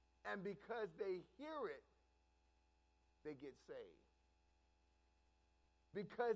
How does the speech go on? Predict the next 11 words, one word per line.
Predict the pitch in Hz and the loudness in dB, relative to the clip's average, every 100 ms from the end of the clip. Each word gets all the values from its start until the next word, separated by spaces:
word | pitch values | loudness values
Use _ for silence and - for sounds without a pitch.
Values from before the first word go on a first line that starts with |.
| 170 | 4
they | 208 185 180 - | 2 2 0 -6
hear | 311 349 311 | -2 2 2
it, | 170 135 - - - _ _ _ - _ - _ _ 147 | 2 -2 -12 -20 -20 _ _ _ -20 _ -20 _ _ 4
your | 185 143 117 | 4 2 -4
belief | 185 247 285 277 - - - _ | -2 0 -2 -4 -12 -20 -20 _
system | 233 233 - 220 214 202 - - - - | -4 -4 -2 -2 -2 -4 -18 -20 -20 -10
changes. | 214 208 180 131 110 - - - - - - _ _ - - - - - | -4 -2 -2 -6 -10 -12 -20 -20 -20 -20 -20 _ _ -20 -20 -20 -20 0
I | 151 | 2
gotta | 156 196 190 | 4 2 2
stop | - 190 190 185 | -2 0 0 0
right | 175 | -2